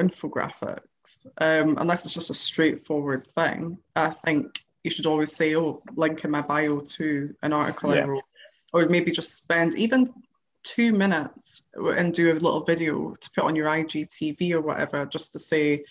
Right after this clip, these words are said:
Speaker 1: "So posted that post, and this is what I think in more context." Um, yeah, I think it's, that side is kind of separate. I think it's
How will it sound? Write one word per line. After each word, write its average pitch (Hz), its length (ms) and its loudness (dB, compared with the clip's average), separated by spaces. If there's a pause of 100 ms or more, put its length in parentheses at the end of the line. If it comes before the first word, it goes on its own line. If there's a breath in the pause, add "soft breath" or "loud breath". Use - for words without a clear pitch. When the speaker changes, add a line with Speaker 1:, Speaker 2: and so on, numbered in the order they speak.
(500 loud breath)
Speaker 1:
"So 156 440 2 (160)
posted 214 300 2
that 156 180 0
post, 156 380 -2
and 156 160 0
this 151 180 -6
is 151 200 -12
what 143 340 0
I 156 80 -2 (160)
think - 380 -2 (100)
in 160 120 0
more 143 160 -2
context." - 1000 -8
Um, 151 540 4 (880)
yeah, 160 320 0
I 185 60 -2
think 196 220 2
it's, - 220 -8 (220)
that 220 340 2
side 208 320 2
is 170 140 -4
kind 165 220 0
of 160 60 -4
separate. - 420 -2
I 160 60 0
think 175 220 -2
it's - 180 -8